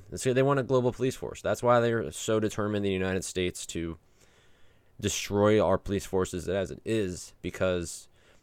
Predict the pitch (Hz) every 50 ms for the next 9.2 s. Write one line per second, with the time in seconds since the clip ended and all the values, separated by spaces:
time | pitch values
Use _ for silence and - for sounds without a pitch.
0 | _ _ - 95 95 98 98 82 73 95 - - 95 95 92 92 87 87 87 -
1 | _ _ - - - - 113 117 113 98 87 82 67 55 73 80 87 87 82 82
2 | 87 92 98 107 98 92 92 95 90 - - 98 110 - - - 52 - - -
3 | - - - _ _ _ _ _ _ _ _ _ 85 95 98 101 101 101 95 -
4 | - - 90 87 92 107 110 87 98 98 92 - - 101 107 123 123 - - -
5 | 64 58 - - _ _ _ - _ - _ - - _ - - - - - _
6 | _ _ _ _ _ - - 80 82 90 92 90 92 104 127 135 120 107 104 95
7 | 87 90 92 90 87 90 92 90 90 90 92 80 73 82 80 - 87 82 - -
8 | - - 85 80 80 76 - 92 90 78 78 65 58 90 95 85 78 92 101 90
9 | 73 85 -